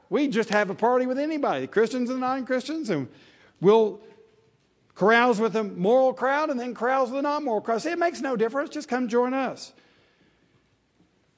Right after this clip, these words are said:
And you see how it works. First of all, they are ceaselessly adulterous. And you will find with, it's interesting to me, around the world with all the false religions,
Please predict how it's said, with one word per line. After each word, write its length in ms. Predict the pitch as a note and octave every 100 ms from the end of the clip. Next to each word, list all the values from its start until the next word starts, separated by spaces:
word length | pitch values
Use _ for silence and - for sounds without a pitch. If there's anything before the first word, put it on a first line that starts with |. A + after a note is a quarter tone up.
| -
And 80 | C#3+
you 100 | D#3
see 200 | - A#3+
how 220 | G#3 G3+
it 40 |
works. 540 | G3 G#3+ E3+ - - - _ _ _ _ _ _ _ _ _ _ _
First 280 | - G#3+ G#3+
of 80 | F3+
all, 180 | G#3 A3+
they 140 | F3+
are 80 | D#3+
ceaselessly 1000 | - - B3 B3 - E3+ C#3+ D3+ D3 C#3+
adulterous. 960 | D3 D3 D#3+ E3 - D3+ A3+ - - _ _ _ _ _ _ _ _ _ _ _ -
And 260 | F#3 F#3 F3
you 220 | G3 G3+
will 100 | F#3
find 520 | - F3 F3 A3+ A3
with, 340 | D#3 C#3+ - - _ _ _ _ _ _ _ _ _
it's 160 | - E3+
interesting 480 | G#3 G#3+ G#3+ G#3 E3+
to 60 |
me, 220 | D#3 D#3+
around 360 | F3 D#3+ F#3 A3
the 80 | G3
world 420 | F#3+ G#3+ F3+ E3+
with 140 | E3
all 160 | F3 F#3+
the 60 | F3
false 400 | - G3 F#3+ F#3
religions, 720 | E3+ G#3 E3 C#3 D3 - -